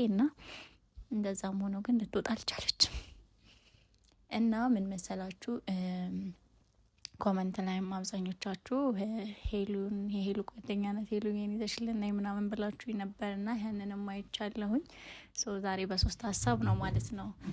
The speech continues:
እ፣ ከእሷ ጋር ለመስራት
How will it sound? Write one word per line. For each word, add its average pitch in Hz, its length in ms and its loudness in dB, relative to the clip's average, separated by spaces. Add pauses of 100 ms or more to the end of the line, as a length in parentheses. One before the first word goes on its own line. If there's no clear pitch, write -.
(200)
እ፣ 214 120 -4 (200)
ከእሷ - 260 2 (140)
ጋር 202 180 -6 (1080)
ለመስራት 214 460 -4